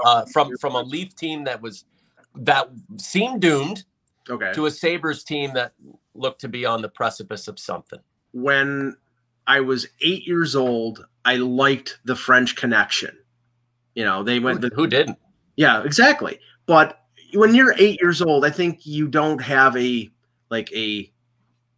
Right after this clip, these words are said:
Speaker 2: rock hard allegiance to a team. You just like the game. You just like the, and, you know, the Sabre-, yeah, that was when the Sabres made the Stanley Cup final in seventy-five.
Speaker 1: Mm-hmm.
Speaker 2: So,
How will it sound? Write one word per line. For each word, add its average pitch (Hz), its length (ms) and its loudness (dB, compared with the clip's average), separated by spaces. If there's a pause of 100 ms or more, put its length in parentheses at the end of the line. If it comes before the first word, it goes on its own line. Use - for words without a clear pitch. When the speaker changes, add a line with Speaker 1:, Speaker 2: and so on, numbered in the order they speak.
(1080)
Speaker 2:
rock 156 380 6
hard 139 420 4
allegiance 120 840 -6
to 110 540 -4 (280)
a 135 80 2
team. 110 400 -2
You 151 80 2
just 151 200 0
like 135 260 2
the 113 60 -6
game. 143 500 0
You 127 100 2
just 113 200 -4
like 113 200 0
the, 113 120 -4 (220)
and, 180 200 6
you 170 60 6
know, 120 140 4
the 120 100 0
Sabre-, 139 400 4
yeah, 139 100 4
that 139 180 4
was 135 120 0
when 139 120 2
the 127 60 2
Sabres 123 360 -2
made 113 140 -4
the 107 60 -8
Stanley 101 300 -6
Cup 110 160 -10
final 175 360 4
in 160 60 0
seventy-five. 156 720 4
Speaker 1:
Mm-hmm. 196 260 -8
Speaker 2:
So, 165 460 0